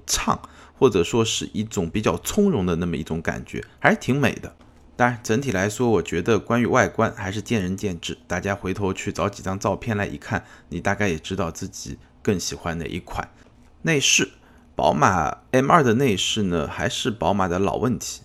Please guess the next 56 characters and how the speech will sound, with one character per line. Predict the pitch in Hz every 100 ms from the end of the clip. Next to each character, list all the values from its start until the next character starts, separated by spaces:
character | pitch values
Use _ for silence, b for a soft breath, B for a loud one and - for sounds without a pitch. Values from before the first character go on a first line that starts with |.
| -
就 | -
是 | 107 - 107
它 | - 127
会 | 147 120
比 | 104
较 | 110 76
平 | - - -
淡。 | 113 - -
我 | 98
记 | 95
得 | 147
我 | 147 151
也 |
说 | - 110
过， | 117 98
比 | - -
如 | 98
说 | -
M | 120 139
三 | - 147
的 | 117
内 | 107 82
饰 | - -
和 | 82
三 | - 120
系 | 120
很 | 117 - -
像， | - 120 -
很 | -
平 | 80 85
淡。 | 95 101 B B -
M | 143 190
二 | 170
的 | 131
内 | 135
饰， | 104 -
虽 | 95 147
然 | 139
它 | 139 143
的 | 143
那 | 143
个 | 123
挡 | - 95 123
把， | 98 - B -
小 | - 90
圆 | 98 139
球 | - 95
那 | 127
样 | 120
的 | 98
挡 | 85 90
把 | 78
很 | - 107
有 | 92
新 | - 101
意， | 107